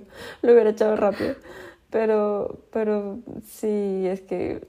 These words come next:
no, no, todo lindo, todo regio, queriendo usar taconcitos. Uy, ni siquiera en tacones, en, en tenis, hijo puta, más, más bajito que uno y uno dándole besitos y teniéndose que agachar.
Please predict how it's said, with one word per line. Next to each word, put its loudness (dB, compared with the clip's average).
no, 0
no, -2
todo 0
lindo, 0
todo 0
regio, -2
queriendo -2
usar -4
taconcitos. -4
Uy, 6
ni 2
siquiera 2
en -4
tacones, 2
en, 0
en 0
tenis, 0
hijo -2
puta, -6
más, -2
más -2
bajito -2
que -4
uno -2
y 0
uno 0
dándole -2
besitos -4
y -4
teniéndose 0
que 0
agachar. -4